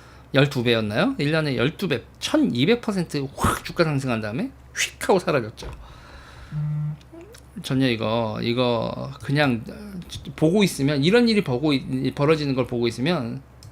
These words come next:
어, 속이 터져 죽습니다. 태양광 셀, 태양광, 이, 물어볼게요, 여러분.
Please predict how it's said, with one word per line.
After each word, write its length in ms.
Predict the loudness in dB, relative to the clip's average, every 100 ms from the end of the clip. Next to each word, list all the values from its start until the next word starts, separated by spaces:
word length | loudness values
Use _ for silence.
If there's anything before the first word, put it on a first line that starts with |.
| -12
어, 140 | -8 -4
속이 260 | -2 -2 -2
터져 180 | -4
죽습니다. 560 | -4 -6 -6 -6 -6 -14 -20 -20 -20 -20 -20 -4
태양광 500 | 4 6 6 4 2
셀, 320 | 2 2 0 -2 -2
태양광, 500 | 2 2 4 2 0 0
이, 360 | 2 2 0 -2
물어볼게요, 440 | 2 2 2 0
여러분. 260 | 0 -4